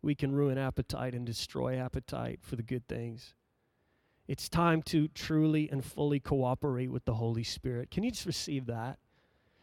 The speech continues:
It's time to truly and fully cooperate with the Holy Spirit. In your life, have you been truly and fully cooperating with the Holy Spirit? I have to ask myself that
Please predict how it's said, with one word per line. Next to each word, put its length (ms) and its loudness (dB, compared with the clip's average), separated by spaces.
It's 200 0
time 240 4
to 60 4
truly 680 2
and 120 0
fully 500 0
cooperate 760 -2
with 160 -10
the 80 -4
Holy 300 -14
Spirit. 480 -14
In 100 2
your 140 8
life, 500 4
have 240 -14
you 100 4
been 160 0
truly 520 2
and 100 -2
fully 360 0
cooperating 720 0
with 140 -2
the 60 -2
Holy 300 0
Spirit? 380 -4
I 80 -2
have 140 0
to 60 -4
ask 220 -2
myself 540 0
that 300 -2